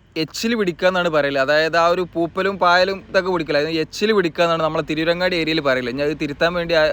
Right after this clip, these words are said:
നിങ്ങൾക്ക് മനസ്സിലായിട്ടുണ്ടാവും ഞാൻ കരുതുന്നു. അപ്പോൾ മനസ്സിലാകാൻ വേണ്ടിയാണ് അങ്ങനെ പറഞ്ഞത്. അപ്പോൾ ഒരു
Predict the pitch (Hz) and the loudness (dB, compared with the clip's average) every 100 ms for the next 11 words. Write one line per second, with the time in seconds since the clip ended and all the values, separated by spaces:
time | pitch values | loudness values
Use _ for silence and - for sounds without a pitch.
0 | 139 147 151 170 151 151 202 196 185 175 | 0 -4 -4 0 0 2 4 4 4 2
1 | 175 165 139 131 127 127 139 135 135 180 | 2 0 0 0 -2 -4 -4 -4 2 2
2 | 175 180 175 165 147 165 165 127 131 - | 4 2 0 0 2 2 2 0 -2 -8
3 | - - - - 151 196 | -10 -20 -20 -10 0 0